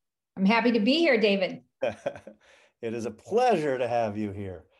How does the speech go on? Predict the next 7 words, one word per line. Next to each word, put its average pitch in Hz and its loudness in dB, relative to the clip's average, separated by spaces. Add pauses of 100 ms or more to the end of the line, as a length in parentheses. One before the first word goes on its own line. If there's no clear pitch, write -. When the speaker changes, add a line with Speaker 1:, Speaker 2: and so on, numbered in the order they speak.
(280)
Speaker 2:
Um, 107 -8 (180)
could 214 -4
you 220 -6
kindly 185 0
introduce 170 -6
yourself? 117 -6 (640)
Speaker 1:
Sure. 269 -6